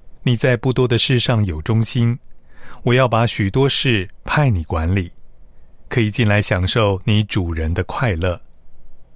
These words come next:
马太福音二十五章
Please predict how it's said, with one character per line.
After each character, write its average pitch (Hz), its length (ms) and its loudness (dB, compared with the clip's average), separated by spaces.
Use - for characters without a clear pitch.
马 135 140 4
太 185 220 2
福 - 180 0
音 131 240 2
二 147 160 2
十 - 160 -2
五 85 160 0
章 110 420 2